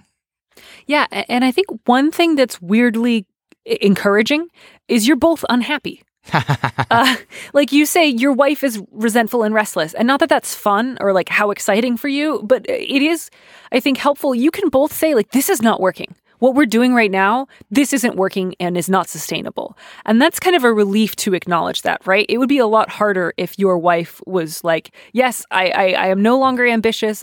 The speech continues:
Speaker 1: I love this. I don't wanna make money. I do wanna, uh, be a full-time stay-at-home parent.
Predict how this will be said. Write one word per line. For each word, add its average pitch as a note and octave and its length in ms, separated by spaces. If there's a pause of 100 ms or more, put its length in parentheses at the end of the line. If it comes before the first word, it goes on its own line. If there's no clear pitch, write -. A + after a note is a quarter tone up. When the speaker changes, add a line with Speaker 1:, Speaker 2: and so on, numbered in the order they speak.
Speaker 1:
I F3 120
love G3 480
this. G3+ 420 (220)
I F3+ 80
don't G#3+ 340
wanna A3 200
make G3 240
money. F#3+ 320
I E3 100
do A3 320
wanna, G3 400
uh, E3+ 340 (220)
be G3+ 300
a F3 100
full-time F#3+ 500
stay-at-home F3 440
parent. F3 380